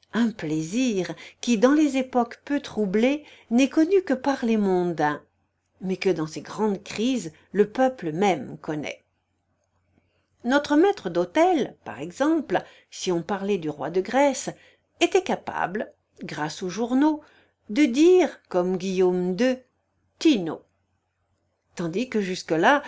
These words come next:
sa familiarité avec les rois était restée plus vulgaire, ayant été inventée par lui, comme quand jadis, pour parler du roi d'Espagne, il disait «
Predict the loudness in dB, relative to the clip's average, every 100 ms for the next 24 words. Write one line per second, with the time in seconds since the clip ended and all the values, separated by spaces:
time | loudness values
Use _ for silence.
0 | -10 -6 -6 0 2 2 4 2 4 0
1 | 2 4 4 2 0 2 2 4 6 4
2 | 2 -2 -4 -4 -4 -6 -6 -10 -6 -2
3 | 4 4 4 -2 -8 _ _ _ _ -2
4 | 0 0 -2 -4 2 2 2 -2 -4 -6
5 | -6 -8 -6 -2 0 0 -4 _ -20 -20
6 | 2 4 6 4 2 2 0 0 2 2
7 | 0 -8 -10 -6 -2 0 0 -2 -2 -4
8 | -6 -10 -2 2 2 2 -4 -10 -20 _
9 | -4 -2 -2 -4 -4 0 2 2 0